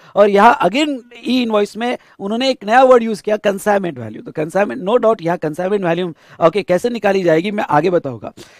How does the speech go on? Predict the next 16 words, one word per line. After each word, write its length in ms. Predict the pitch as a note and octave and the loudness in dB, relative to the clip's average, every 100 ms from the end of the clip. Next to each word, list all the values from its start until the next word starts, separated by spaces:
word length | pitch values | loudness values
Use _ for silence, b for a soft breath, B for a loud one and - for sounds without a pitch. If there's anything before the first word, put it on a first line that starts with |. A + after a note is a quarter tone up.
| B | B
ये 140 | G#3+ | 4
कंसाइनमेंट 520 | G3 F3+ G3 A3+ B3+ | 6 2 2 0 2
वैल्यू 220 | G#3+ G3 G3 | 2 2 0
कैसे 220 | F#3+ A3 | -4 -4
निकाली 320 | G#3 F3+ E3+ | -4 -2 -2
जाएगी, 360 | D#3 D3 F#3+ - | -2 -2 -6 -8
यहाँ 200 | C#3 D#3+ | -6 -4
पे 80 | E3+ | -2
हम 160 | F3 F3 b b | -4 -4 b b
what 160 | D3+ G3+ - | 0 0 0
to 120 | C4 | -8
include 420 | G3+ G3 G3 G3+ F3+ | -8 -8 -4 -2 -2
and 80 | |
what 160 | D3+ F3 - | -2 -4 -4
to 280 | A#3 - D#3+ | -8 -6 -8
exclude, 400 | - A3 G3 | -6 -4 -4